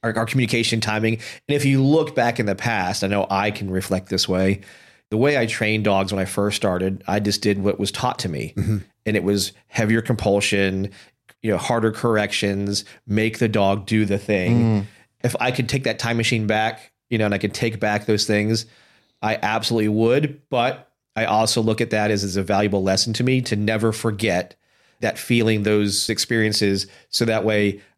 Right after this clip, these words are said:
Speaker 1: I don't even think about going that way again.
Speaker 2: Mm.
Speaker 1: I don't ever think about how just the military system back in the days was so archaic and how they communicated to dogs. Thank God these days, those things don't really exist anymore.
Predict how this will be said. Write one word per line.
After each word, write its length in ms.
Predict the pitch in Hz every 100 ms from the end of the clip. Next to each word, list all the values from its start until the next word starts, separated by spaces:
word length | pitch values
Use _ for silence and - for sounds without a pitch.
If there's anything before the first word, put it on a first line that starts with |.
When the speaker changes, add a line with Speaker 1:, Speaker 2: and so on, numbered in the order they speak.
| _
Speaker 1:
I 60 | 117
don't 120 | 123
even 180 | 107 98
think 340 | - 139 147
about 400 | 120 104 92 98
going 320 | 101 101 98
that 240 | 95 92 90
way 160 | 95
again. 440 | 85 82 87 71 76
Speaker 2:
Mm. 340 | 107 104 98 - -
Speaker 1:
I 120 | 107
don't 180 | 110 -
ever 180 | 113
think 300 | 110 147 156 147
about 540 | 113 107 104 98 - - _
how 760 | - 117 107 104 104 101 101 - _ _
just 280 | - 165 - - - _ _
the 140 | 127
military 580 | 123 127 147 160 - 131
system 420 | 120 135 135 123
back 220 | 113 113 113
in 40 |
the 80 | 107
days 280 | 113 117 107
was 160 | 104
so 380 | - 185 185 160
archaic 600 | 117 101 - 123 123 110
and 80 | 101
how 180 | 98 113
they 100 | 113
communicated 500 | 107 113 110 117 98
to 40 | 87
dogs. 580 | 107 135 85 71 - - _ _ _ - _ _
Thank 200 | 139 131
God 280 | 123 123 127
these 160 | 117 110
days, 300 | 113 107 98
those 240 | 120 117
things 160 | 117 107
don't 160 | 120 104
really 140 | 107
exist 360 | 98 101 156 139
anymore. 540 | 107 98 98 95 98